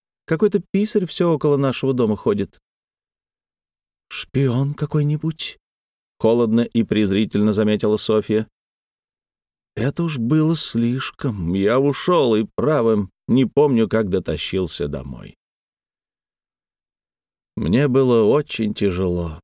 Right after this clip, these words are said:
так тяжело и горько, что описать невозможно. В одни сутки два такие жестокие удара.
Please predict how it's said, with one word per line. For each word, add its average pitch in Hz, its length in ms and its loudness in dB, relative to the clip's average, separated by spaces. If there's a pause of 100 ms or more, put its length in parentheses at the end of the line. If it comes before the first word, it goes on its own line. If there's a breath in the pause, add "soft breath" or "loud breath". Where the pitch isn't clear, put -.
(200)
так 143 220 -2
тяжело 110 540 0
и 76 160 -8
горько, 120 540 -4
что - 240 -6
описать 87 540 -4
невозможно. 123 580 -4 (520)
В - 60 -2
одни 107 200 0
сутки 123 460 -2
два 95 400 -2
такие 113 540 0
жестокие 107 640 -2
удара. 98 680 -4